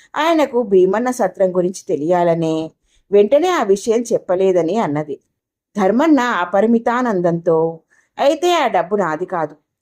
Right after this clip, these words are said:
ఈ సత్రం నిర్వహణకు దాన్ని విరాళంగా ఇచ్చి మనిషికి సాయపడే భీమన్నకు సాయపడి గతంలో నేను చేసిన తప్పును సవరించుకుంటాను," అన్నాడు. భర్తలో వచ్చిన ఈ మంచి మార్పుకు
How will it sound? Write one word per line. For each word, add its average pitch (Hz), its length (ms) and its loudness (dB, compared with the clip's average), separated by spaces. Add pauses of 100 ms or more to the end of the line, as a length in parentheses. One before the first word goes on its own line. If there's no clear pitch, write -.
(100)
ఈ 208 80 -4
సత్రం 208 460 -2
నిర్వహణకు 165 800 -4 (380)
దాన్ని 302 220 2
విరాళంగా 226 640 0
ఇచ్చి 170 560 -2 (100)
మనిషికి 196 380 -6
సాయపడే 190 640 0
భీమన్నకు 175 540 -4
సాయపడి 156 760 -4 (460)
గతంలో 294 380 2
నేను 262 260 2 (120)
చేసిన 208 300 -2
తప్పును 180 400 -4
సవరించుకుంటాను," 156 1000 -6 (220)
అన్నాడు. 151 460 -4 (920)
భర్తలో 330 420 0
వచ్చిన 330 240 -4
ఈ 208 220 0
మంచి 160 320 -6
మార్పుకు 165 680 -6